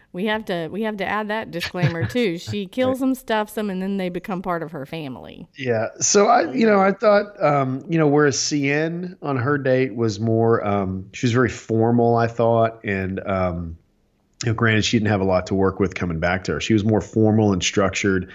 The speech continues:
Speaker 1: Mm-hmm.
Speaker 2: I thought the kind of the spontaneous, um, you know, Tia and Kendall were really fun, saying, "Okay, we'll just go with it and have fun." It wasn't a humiliating wrestling date where they had to dress up like
Speaker 1: Yeah.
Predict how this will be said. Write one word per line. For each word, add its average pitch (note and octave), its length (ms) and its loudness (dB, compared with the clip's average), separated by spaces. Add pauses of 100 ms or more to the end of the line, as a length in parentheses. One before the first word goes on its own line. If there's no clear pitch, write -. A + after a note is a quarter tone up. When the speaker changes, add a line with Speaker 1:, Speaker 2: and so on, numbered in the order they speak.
Speaker 1:
Mm-hmm. F3+ 220 -6
Speaker 2:
I A2 80 2
thought A2 380 0
the G#2+ 100 0
kind G#2+ 200 -4
of G2+ 60 -4
the G2 60 -4
spontaneous, G2 1200 -2
um, F2 480 -4 (160)
you G2 80 -2
know, F2 80 -2
Tia G2+ 520 2
and F2+ 340 -8
Kendall G2 340 -2
were F#2 160 0
really A#2 260 6
fun, G2+ 460 0
saying, F#2+ 260 -4
"Okay, A#2 400 2
we'll A2 140 2
just G#2+ 220 -4
go G2+ 160 0
with G2 240 -2
it F2+ 60 -6
and F2 80 -10
have F#2 180 -6
fun." B2+ 380 0 (480)
It A#2 120 4
wasn't A#2+ 320 2
a A#2 60 0
humiliating G#2+ 880 0
wrestling G2 540 -2
date F#2+ 320 -2
where G2+ 80 -2
they F#2 100 -2
had F#2 140 -2
to F#2 80 -2
dress F#2+ 360 -2
up F#2 200 -2
like F2+ 320 -2 (120)
Speaker 1:
Yeah. E3+ 200 -8